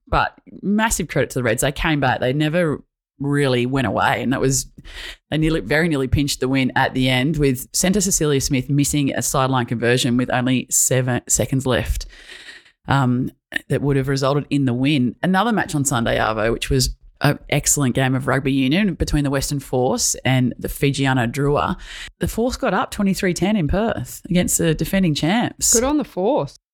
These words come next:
Speaker 1: Huge, huge effort from them. The Drua struggled with discipline throughout the match. They played forty-five minutes with fourteen players, and,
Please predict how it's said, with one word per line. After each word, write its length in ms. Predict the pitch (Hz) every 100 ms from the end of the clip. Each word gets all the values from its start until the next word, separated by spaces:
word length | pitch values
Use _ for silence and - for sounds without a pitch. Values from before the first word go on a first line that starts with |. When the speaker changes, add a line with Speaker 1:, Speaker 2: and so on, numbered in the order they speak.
| _ _
Speaker 1:
Huge, 500 | - 226 226 139 -
huge 280 | - 214 196
effort 220 | 175 -
from 120 | - 135
them. 120 | 120
The 80 | 139
Drua 200 | 196 214
struggled 400 | - 156 151 143
with 300 | 131 127 -
discipline 440 | 139 - - 131
throughout 280 | 127 127 -
the 80 | 123
match. 340 | 123 123 -
They 100 | 135
played 280 | 135 147 135
forty-five 400 | 156 151 143 127
minutes 220 | 131 -
with 100 | 131
fourteen 340 | - 131 117 113
players, 640 | 117 117 107 127 214 - - - - - -
and, 420 | 123 135 127 131